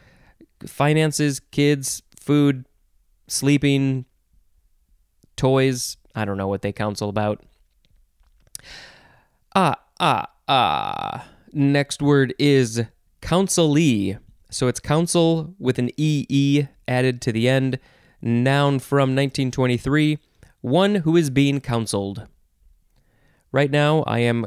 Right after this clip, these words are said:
counseling you on what I think about things, so you are the counselee, and I am the counselor. We'll get there.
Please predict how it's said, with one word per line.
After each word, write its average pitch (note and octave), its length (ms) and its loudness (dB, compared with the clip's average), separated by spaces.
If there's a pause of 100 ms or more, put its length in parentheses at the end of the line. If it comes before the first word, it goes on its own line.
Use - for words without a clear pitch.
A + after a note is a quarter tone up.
counseling C3+ 680 0
you D3+ 540 2
on B2 420 0
what B2+ 160 2
I B2+ 100 2
think D3 220 -2
about C#3 280 0
things, G3+ 400 0
so A#2+ 180 0
you C3 260 0
are C3 100 2
the B2+ 60 -2
counselee, D3 800 0 (600)
and A2 140 -2
I C#3 100 2
am D#3 140 0
the C#3+ 160 0
counselor. C3 920 0 (160)
We'll A2+ 200 -4
get A#2+ 200 -2
there. G2 360 -2